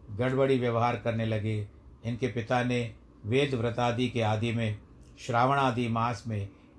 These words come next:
इनको प्रणव सहित त्रिपद गायत्री मंत्र पढ़ाएंगे, ऐसा विचार किया। अतएव वसंत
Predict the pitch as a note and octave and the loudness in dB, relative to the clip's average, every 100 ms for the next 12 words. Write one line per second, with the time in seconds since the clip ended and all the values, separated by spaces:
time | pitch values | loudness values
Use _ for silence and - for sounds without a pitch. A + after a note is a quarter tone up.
0 | - B2 B2+ A#2+ A#2 B2 C3+ G#2+ A#2+ A#2+ | -6 -4 -2 0 0 0 -2 -2 -2 -2
1 | G#2+ G2+ - - - - - C3+ D3+ C3 | -4 -6 -6 -20 -20 -10 -2 0 0 2
2 | A#2 A#2 A2 A#2 A2+ G#2 - - - - | 2 2 0 -2 -2 -4 -12 -20 -16 -4
3 | A#2+ C3+ C3 A#2+ A2 G#2+ G#2 A2+ G#2+ - | -2 -2 -2 0 2 2 0 -2 -4 -8
4 | - - - A#2 G#2+ C3 A#2+ A2 A#2+ A2 | -20 -18 -4 -2 2 0 0 -2 0 0
5 | G#2 A2 A2 G#2 G#2 - - - A2 C3 | -2 -2 0 0 -4 -12 -20 -8 -4 0
6 | B2+ A#2 G#2+ G#2+ C3 C3 A#2+ C3 | 0 0 -2 -2 0 -2 -2 -4